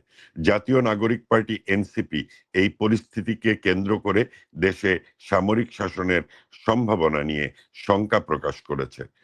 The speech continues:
সোমবার রাজধানীর বাংলা মোটরে আয়োজিত এক অনুষ্ঠানে এনসিপির যুগ্ম আহ্বায়ক জাভেদ রাসিন জানান,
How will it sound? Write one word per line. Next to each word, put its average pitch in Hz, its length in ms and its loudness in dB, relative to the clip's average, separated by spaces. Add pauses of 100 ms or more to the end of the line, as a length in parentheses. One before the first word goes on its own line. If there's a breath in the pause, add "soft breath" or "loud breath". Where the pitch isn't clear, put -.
(200 loud breath)
সোমবার 127 500 0
রাজধানীর 120 560 0
বাংলা 104 320 2
মোটরে 113 380 2
আয়োজিত 85 640 0 (320 soft breath)
এক 92 160 2 (120)
অনুষ্ঠানে 78 640 -2 (260 soft breath)
এনসিপির 98 600 -2
যুগ্ম 101 320 -2
আহ্বায়ক 101 580 2 (460 soft breath)
জাভেদ 98 460 0
রাসিন 82 540 0
জানান, 82 440 0